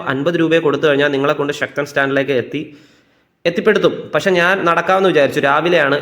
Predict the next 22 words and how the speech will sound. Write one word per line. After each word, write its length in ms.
ഇളം 220
വെയിലേ 340
ഉള്ളൂ, 180
പതിയെ 340
നടന്ന് 300
പോകാമെന്ന് 360
വിചാരിക്കുകയാണ്. 600
അപ്പോൾ 180
അവിടെ 240
നമ്മൾ 140
എത്തിക്കഴിഞ്ഞാൽ 500
നമുക്ക് 220
പെട്ടെന്ന് 320
തന്നെ 140
കൊടുങ്ങല്ലൂരിലേക്ക് 760
പോകാൻ 180
ബസ്സുകൾ 340
ധാരാളം 440
ലഭിക്കും, 320
പ്രൈവറ്റ് 400
ബസ് 240
കേട്ടോ, 180